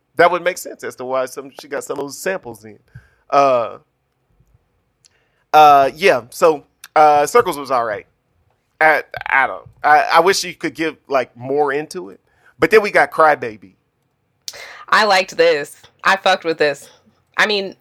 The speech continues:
Speaker 2: l-, as much as I fucked with anything on this album, like, I have, like, five.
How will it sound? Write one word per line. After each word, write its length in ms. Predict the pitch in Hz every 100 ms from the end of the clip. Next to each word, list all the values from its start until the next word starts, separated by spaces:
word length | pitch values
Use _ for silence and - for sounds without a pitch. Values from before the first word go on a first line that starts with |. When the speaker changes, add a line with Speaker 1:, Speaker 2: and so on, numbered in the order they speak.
| -
Speaker 2:
l-, 140 | 180 -
as 240 | 196 175
much 200 | 208 202
as 120 | 214
I 140 | 180 165
fucked 300 | - 175 -
with 180 | 151 - _ _ _ _ -
anything 420 | 180 170 160 156 151
on 120 | 143
this 160 | 139
album, 300 | 139 135 135
like, 160 | 147 147
I 80 | 170
have, 280 | 233 220 220
like, 160 | 208 -
five. 560 | - 160 175 185 175